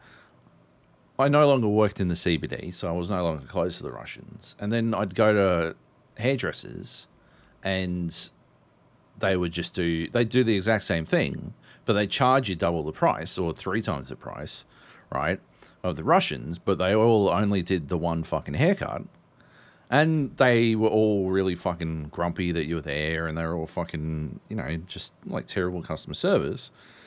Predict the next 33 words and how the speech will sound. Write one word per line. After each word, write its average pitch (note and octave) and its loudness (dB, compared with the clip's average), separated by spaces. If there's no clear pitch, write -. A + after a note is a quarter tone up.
And C#3 -4
so E3 6
I E3 8
just E3 0
wound C#3 6
up B2 4
getting B2 2
to A#2 -2
the A2 4
stage G#2 0
where G#2 0
I'm G#2+ 0
like, A2 -4
"You D3+ -2
know D#3+ 2
what, A3 -2
I, D#3 2
I'm C3+ -4
gonna, C#3+ 0
like, A#2+ 2
keep C3+ -4
find, A#2+ 0
keep - -4
going C3 4
until G#2+ 0
I G2 2
find A#2 0
somewhere E2 -2
that E2 -2
I D2+ -2
like," E2+ 0
and G#2 -6
then G#2+ -4